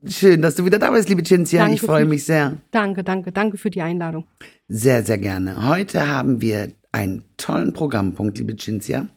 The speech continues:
Speaker 1: Denn heute geht es um, wann ist der richtige Zeitpunkt, ein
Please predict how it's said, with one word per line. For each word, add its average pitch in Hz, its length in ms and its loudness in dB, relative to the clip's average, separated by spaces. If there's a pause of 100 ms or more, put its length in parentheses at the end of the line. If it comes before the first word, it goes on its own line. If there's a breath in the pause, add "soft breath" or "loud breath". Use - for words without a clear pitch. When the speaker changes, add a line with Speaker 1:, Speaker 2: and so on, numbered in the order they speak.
(640 loud breath)
Speaker 1:
Denn 135 280 4
heute 202 300 0
geht 170 380 -4
es 170 260 -6
um, 143 580 0 (320)
wann 113 440 -2
ist - 280 -8
der 113 240 -4
richtige 110 480 -6
Zeitpunkt, 120 800 -6
ein 233 240 -2